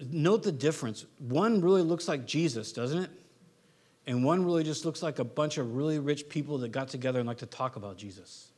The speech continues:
And that's what he's saying. He's saying there's a huge difference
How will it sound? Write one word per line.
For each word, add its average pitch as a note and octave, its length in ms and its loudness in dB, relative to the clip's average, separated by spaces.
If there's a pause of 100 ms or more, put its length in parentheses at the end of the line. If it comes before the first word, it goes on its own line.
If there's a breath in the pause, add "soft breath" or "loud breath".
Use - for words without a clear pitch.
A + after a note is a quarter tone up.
(680 soft breath)
And A#2 120 -6
that's B2+ 200 -4
what B2 80 -4
he's A#2 100 -6
saying. A2 360 -6 (540 soft breath)
He's A2+ 120 -10
saying A#2+ 160 -4
there's G#2+ 140 -4
a G#2 40 -6
huge C3+ 400 -4
difference - 560 -10